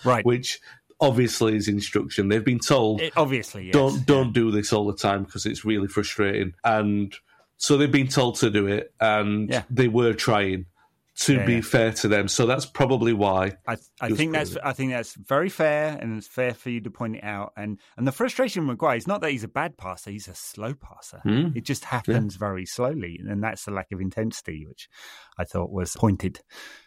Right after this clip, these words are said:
Speaker 1: from, from Eric. And,
Speaker 2: Yeah.
Speaker 1: and which is the, the polar opposite, say,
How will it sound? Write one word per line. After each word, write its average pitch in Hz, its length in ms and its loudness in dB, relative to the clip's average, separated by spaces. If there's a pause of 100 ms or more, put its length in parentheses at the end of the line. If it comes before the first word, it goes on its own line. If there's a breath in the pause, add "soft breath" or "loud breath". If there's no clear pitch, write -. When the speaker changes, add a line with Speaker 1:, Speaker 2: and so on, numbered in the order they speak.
Speaker 1:
from, 87 480 -4
from 90 320 -10
Eric. 87 480 -14
And, 107 160 0
Speaker 2:
Yeah. 120 80 2
Speaker 1:
and 135 120 0
which 156 220 -2
is 143 200 -4
the, 139 360 -4
the 139 340 -6
polar 196 300 2
opposite, 107 460 -8
say, 107 360 -10